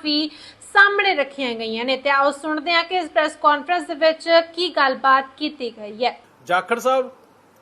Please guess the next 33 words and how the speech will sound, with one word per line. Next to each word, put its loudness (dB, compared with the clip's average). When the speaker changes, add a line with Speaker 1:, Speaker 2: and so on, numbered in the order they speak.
Speaker 2:
ਮੈਂ -2
ਤੁਹਾਡਾ 0
ਜੋ -4
ਤੁਸੀਂ -12
ਗੱਲ, -2
ਅਹ, -4
ਕੱਲ੍ਹ -4
ਗੱਲ -2
ਕਹੀ -4
ਹੈ, 0
ਮੈਂ -2
ਉਹਦਾ 2
ਜਿੱਥੇ -4
ਸਵਾਗਤ -4
ਕਰਦਾ 0
ਮੈਂ 0
ਤੁਹਾਡੇ -2
ਉਸ 2
ਚੈਲੰਜ -6
ਨੂੰ -8
ਐਕਸੈਪਟ -10
ਵੀ -10
ਕਰਦਾ, -4
ਅਹ, -2
ਕਿ 4
ਸਾਰੀਆਂ -4
ਪਾਰਟੀਆਂ -2
ਦੇ 0
ਪ੍ਰਧਾਨਾਂ 0
ਨੂੰ 0
ਸਭ -2
ਤੋਂ 4
ਪਹਿਲਾਂ 0